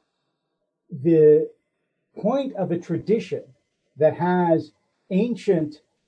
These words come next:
and presumably important teachings is that those teachings have to be both learned and relearned and reapplied,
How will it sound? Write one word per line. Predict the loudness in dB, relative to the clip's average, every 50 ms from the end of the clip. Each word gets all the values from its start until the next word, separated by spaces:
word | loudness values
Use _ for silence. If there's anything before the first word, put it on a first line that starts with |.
| _ _
and | -6 -4 -4 -4 -4 -4 -6 -8 -10 -10 -12 -14 -18 _ _ _ _ _ _
presumably | -6 -4 -2 -2 -2 -2 -2 -2 -2 -2
important | -2 -2 0 0 0 0 -2 -4
teachings | -4 -4 -4 -4 -6 -8 -8 -8 -10 -18 -20 _ _ _ _ _ _ _
is | 0 0 0 2
that | 0 -2 -2 2
those | 4 4 4 4 2 -2
teachings | -8 -8 -8 -8 -8 -8 -8 -8 -8 -8 -8 -6
have | -4 -4 -4 -6 -8 _
to | -8 -8
be | -6 -6 -6 -4 -2 0 -2 -2 -2 -6 -12 _ _ _ _ _ _ _ _ -20 -20 -12 _ 0
both | 4 6 8 8 6 4 0 _ _ _ _ _
learned | -10 -6 -2 0 2 2 2 0 -2 -4 -6 -6 -10 -8
and | -4 -2 -2 -2 -2 -4 -6
relearned | -8 -6 -4 -2 -2 0 0 0 -2 -2 0 0
and | 0 -2 -2 -2
reapplied, | -2 0 -2 -2 -2 -6 -10 -8 -8 -8 -10 -14 -20